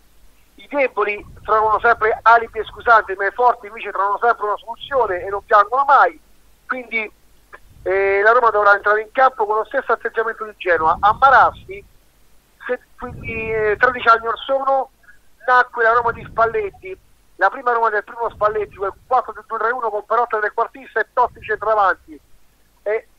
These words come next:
io penso che ammararsi, quando già, eh, eh, è nata la Roma di Ranieri due, cioè era stato concepito nel secondo tempo di Roma-Fiorentina, questa, eh, Roma di Ranieri due, era stata concepita in quel secondo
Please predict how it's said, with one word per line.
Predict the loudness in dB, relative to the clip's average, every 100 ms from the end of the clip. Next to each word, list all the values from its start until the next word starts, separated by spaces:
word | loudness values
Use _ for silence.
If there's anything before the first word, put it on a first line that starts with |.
| -14
io | -4 -2
penso | -2 -2 -4
che | -2 -4 0
ammararsi, | 2 4 4 6 6 2 -6 -14 -14 _ -20 -20 _ -2
quando | 0 0 -4 -6 -8
già, | 2 4 4
eh, | 2 2 2 0 -4 -18 -20 -20 _ -10
eh, | -10 -4
è | -4 0
nata | 0 2
la | 2
Roma | 2 2
di | 0 -4 0
Ranieri | 2 4 2 -2 -4 -10
due, | -10 -6 -4 -4 -6 _ _
cioè | 0 2 2
era | 0 0 -4
stato | -6
concepito | -6 -10 -14 -8 -4
nel | -4 -6
secondo | -8 -8 -2
tempo | -2 -2 -4 -8
di |
Roma-Fiorentina, | -4 -4 -2 -4 -8 -4 -2 -2 _ _ _ -20 -16
questa, | -8 -6 2 2 4 4 6 6
eh, | 4
Roma | 0 -2 -2
di |
Ranieri | -2 -2 -4 -10
due, | -10 -6 -6 -4
era | -4 -4
stata | -4 -8
concepita | -6 -10 -10 -10 -4
in | -4
quel | -2 -4 -2
secondo | -4 -2 -4